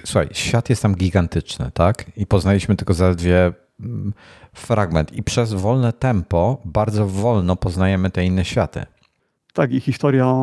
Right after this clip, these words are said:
Speaker 2: może być przedstawiana, mm, przez tysiące lat, przez pokolenia, a nie tylko się skupiać na tych bohaterach, których widzieliśmy w pierwszym sezonie.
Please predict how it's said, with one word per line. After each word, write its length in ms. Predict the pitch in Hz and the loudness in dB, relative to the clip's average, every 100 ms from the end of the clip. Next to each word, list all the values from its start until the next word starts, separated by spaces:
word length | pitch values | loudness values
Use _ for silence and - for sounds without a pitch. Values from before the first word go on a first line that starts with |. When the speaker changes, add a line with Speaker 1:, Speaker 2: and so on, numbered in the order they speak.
| 131 | 0
Speaker 2:
może 320 | 139 127 123 | 2 2 0
być 120 | 120 | -4
przedstawiana, 680 | - 135 147 135 123 120 127 - _ - | -4 -2 0 2 4 2 0 -4 _ -2
mm, 400 | 139 123 123 120 _ - | 0 2 2 -2 _ -4
przez 180 | 139 - | -2 0
tysiące 420 | - 131 120 127 | 0 0 2 2
lat, 220 | 110 - | 0 -2
przez 280 | - 131 131 | -6 -6 -2
pokolenia, 640 | - - 131 117 113 113 - _ - - - | -2 0 2 2 2 0 -4 _ -20 -16 -2
a 80 | 135 | 0
nie 140 | 131 | 2
tylko 240 | 147 127 | 0 -2
się 120 | 135 131 | -2 -2
skupiać 280 | - 131 | -2 0
na 80 | 117 | 0
tych 120 | 120 | -2
bohaterach, 440 | 117 120 117 123 113 | 0 0 2 0 0
których 260 | - 123 | -4 -6
widzieliśmy 680 | 107 117 120 113 120 120 120 127 - 156 | -4 -2 -2 0 0 0 0 -4 -10 -6
w 160 | 135 127 | -4 -2
pierwszym 240 | 135 - | -2 -4
sezonie. 380 | 120 123 113 78 | -6 -2 -4 -4